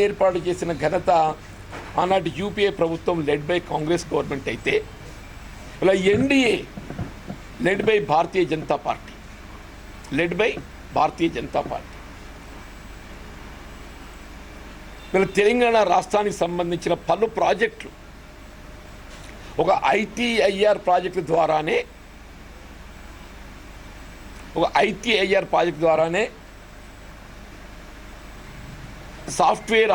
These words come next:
హార్డ్‌వేర్ రంగంలో లక్షలాది మంది నిరుద్యోగ యువతకు ఉపాధి అవకాశం లభించే ప్రాజెక్టు.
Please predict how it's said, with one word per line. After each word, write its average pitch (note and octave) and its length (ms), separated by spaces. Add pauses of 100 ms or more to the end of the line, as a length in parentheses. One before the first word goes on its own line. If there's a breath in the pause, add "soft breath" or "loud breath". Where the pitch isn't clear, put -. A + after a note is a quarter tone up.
హార్డ్‌వేర్ F3+ 480
రంగంలో E3+ 460 (1040)
లక్షలాది F#3+ 640
మంది G#3 160 (100)
నిరుద్యోగ F3+ 380 (140)
యువతకు F3+ 400 (300)
ఉపాధి F3 380
అవకాశం D#3 460
లభించే C#3+ 340 (400)
ప్రాజెక్టు. F3 400